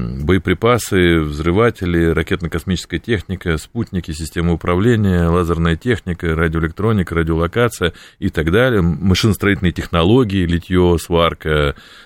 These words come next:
э, мехобработка и так далее, и так далее, и так далее, и так далее. Э, поэтому,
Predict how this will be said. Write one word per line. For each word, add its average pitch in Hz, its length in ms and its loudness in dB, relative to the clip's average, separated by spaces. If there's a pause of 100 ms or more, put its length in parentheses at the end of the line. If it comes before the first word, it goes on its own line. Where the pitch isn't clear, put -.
(100)
э, 73 240 0
мехобработка 76 760 0
и 73 80 -2
так 82 160 -2
далее, 123 220 2
и - 20 -2
так 82 140 -2
далее, 90 160 2
и - 20 -4
так 85 120 -2
далее, 85 160 0
и - 20 -6
так 85 120 0
далее. 78 200 -2 (360)
Э, 82 300 2
поэтому, 110 680 0